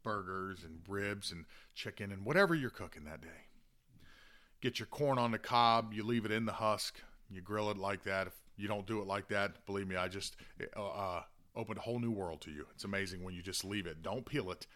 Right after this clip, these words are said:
Leave it and grill it. <laughs> Oh, yeah. Anyways, uh, you go outside and you get ready to grill. Is what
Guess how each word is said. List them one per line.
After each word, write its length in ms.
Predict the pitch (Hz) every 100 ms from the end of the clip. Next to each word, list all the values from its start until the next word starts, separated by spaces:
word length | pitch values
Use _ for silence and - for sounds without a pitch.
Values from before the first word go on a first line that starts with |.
| - -
Leave 220 | 120 90
it 100 | 82
and 120 | 98
grill 260 | 95 95 82
it. 80 | - - -
<laughs> 100 | 110 - - -
Oh, 800 | 123 - - 123 127 123 135 147
yeah. 520 | 156 139 85 80 - - - - -
Anyways, 420 | 110 78 - - - - - - - - - -
uh, 120 | 117 - - - - - - - - _
you 100 | 135
go 260 | 147 220 208
outside 880 | 185 180 - 151 151 151 147 147 120 - - - - - - - - - -
and 160 | 113
you 80 | 104
get 260 | 92 147 131
ready 280 | 139 143
to 80 | 135
grill. 640 | 117 127 131 131 127 117 - _ _ - - - - _ _ -
Is 240 | 147 120
what 380 | 117 139 214